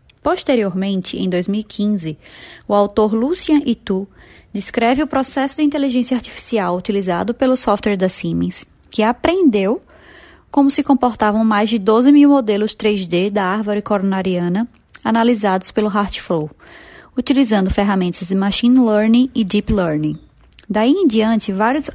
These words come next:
autores compararam este software com o F F R invasivo, demonstrando razoável correlação. Em dois mil e dezoito, Koenen publica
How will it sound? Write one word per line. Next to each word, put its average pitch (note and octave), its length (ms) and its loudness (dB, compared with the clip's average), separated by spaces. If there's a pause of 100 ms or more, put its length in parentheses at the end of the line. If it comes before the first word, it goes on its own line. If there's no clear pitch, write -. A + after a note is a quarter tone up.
autores A3+ 680 -2
compararam A#3 720 0
este A3+ 160 -4
software G3 440 -4
com C4+ 240 0
o C4 60 2
F A#3 180 -4
F A3+ 180 -4
R G#3+ 120 0
invasivo, G#3 640 -2 (500)
demonstrando B3 600 2
razoável A3 500 2
correlação. A3+ 720 0 (880)
Em C4+ 100 4
dois C4 200 4
mil C#4 140 6
e F#4+ 40 4
dezoito, G#3+ 640 -2 (140)
Koenen A#3+ 400 4
publica A3 640 -2